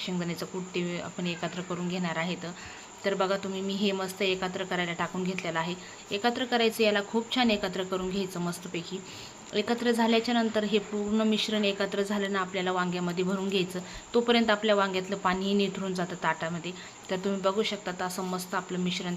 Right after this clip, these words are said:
तयार झालेलं आहे. याच्यामध्ये तिखट, मीठ, सग-, सर्व काही टाकून घेतलेलं आहे आपण, तुम्ही बघू शकता. तर बघा तुम्ही, असं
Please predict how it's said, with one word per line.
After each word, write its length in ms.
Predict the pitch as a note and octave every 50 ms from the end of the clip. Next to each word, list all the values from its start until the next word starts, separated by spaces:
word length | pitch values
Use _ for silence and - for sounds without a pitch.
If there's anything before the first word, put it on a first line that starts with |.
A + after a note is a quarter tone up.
| -
तयार 180 | F3+ E3+ E3+ F3+
झालेलं 380 | F#3+ G#3+ G3+ F3+ F3+ E3 E3+ E3
आहे. 200 | E3 E3+ F3+ F3+ - - - - - - - G3+
याच्यामध्ये 400 | G#3+ G#3+ A#3+ A#3 A#3 A3+ G#3+ A3+ A3 G#3+
तिखट, 300 | G3+ - - A3 G#3 G#3 G#3 -
मीठ, 560 | G#3 G3+ G3+ G3+ G3 G3 - - - - -
सग-, 420 | - - G#3 F#3+ F3+ - - - -
सर्व 280 | - G#3 G3+ G3 G#3+
काही 180 | A3+ A#3 G#3+ G3
टाकून 320 | G3 G3 F3 F3+ G3 F#3+
घेतलेलं 380 | F#3 F#3+ F#3 F3+ - F3 E3 E3
आहे 200 | D#3+ D#3+ F3 E3+
आपण, 280 | E3 D#3+ - - F3+
तुम्ही 260 | F#3 F3+ F#3+ F#3 F#3 F3+
बघू 180 | F3+ F3 G3
शकता. 280 | G3+ G#3 F#3+ - F3+ D#3+
तर 100 | - F3 F3+ - - - - - - - - - - - - - - - - - - - - - - - - - - - - - - - - - - - - - - - - - - - - - - - - - -
बघा 320 | F#3 F3+ F3+ F3 E3+ F3 G#3+ - - - - -
तुम्ही, 220 | G#3 F#3 F3 E3 - - - - -
असं 200 | G#3 G3+ -